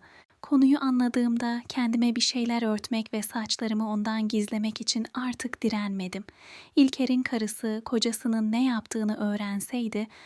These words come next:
başına gelmeyenin kalmayacağını biliyordum. O benim gibi ezik bir kadın değildi ki kocasının istediği hatayı yapmasına izin versin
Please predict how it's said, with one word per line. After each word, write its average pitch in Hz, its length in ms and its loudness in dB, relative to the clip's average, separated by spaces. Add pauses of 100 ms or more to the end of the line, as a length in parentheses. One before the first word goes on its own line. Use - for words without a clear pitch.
(180)
başına 269 320 4
gelmeyenin 240 640 0
kalmayacağını 214 880 0
biliyordum. 196 580 -4 (400)
O 269 200 4 (260)
benim 277 260 6
gibi 262 200 2
ezik 247 400 -2
bir 233 80 -4
kadın 220 380 0
değildi 240 380 -2
ki 214 200 -4
kocasının 233 680 0
istediği 220 500 -2
hatayı 214 520 -4
yapmasına 208 600 -4
izin 220 380 0
versin 202 560 -4